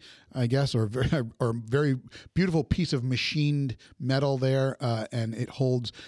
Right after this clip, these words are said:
your waterproof matches. It also, I believe, has a, uh, a striker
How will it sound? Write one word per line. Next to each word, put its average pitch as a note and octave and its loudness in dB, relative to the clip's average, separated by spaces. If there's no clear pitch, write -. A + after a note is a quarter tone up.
your C3 2
waterproof A2+ 2
matches. A2+ 0
It A2+ -4
also, A#2 0
I A#2 0
believe, A2+ -2
has A2 -2
a, G#2 -4
uh, G2 -6
a G2+ -2
striker C#3 0